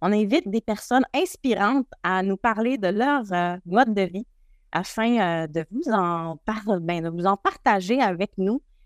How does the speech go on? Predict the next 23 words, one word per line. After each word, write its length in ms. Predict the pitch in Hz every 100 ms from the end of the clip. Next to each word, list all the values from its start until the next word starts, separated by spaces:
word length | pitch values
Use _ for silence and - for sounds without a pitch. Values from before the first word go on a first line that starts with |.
| -
pour 120 | - -
que 100 | 202
vous 160 | 185
puissiez 380 | 202 247 - 302
justement 340 | - 190 240
découvrir 720 | 220 320 - 233 180 226 240
des 100 | 190
nouvelles 320 | 180 302 247 160
choses 480 | - 202 214 202
et 60 | 165
des 100 | 156
nouvelles 320 | 190 240 247
façons 460 | - 175 - 202 202
de 100 | 139
vivre. 200 | 131 139 _ _ _ - _ _ _ _ - 190
Donc 140 | 196
aujourd'hui, 360 | 302 277 262 415 320
j'ai 140 | 277
le 80 | 220
plaisir 420 | - 285 269 415
de 100 | 269
vous 200 | 202 220
présenter, 880 | - - 359 262 240 208 269 285 294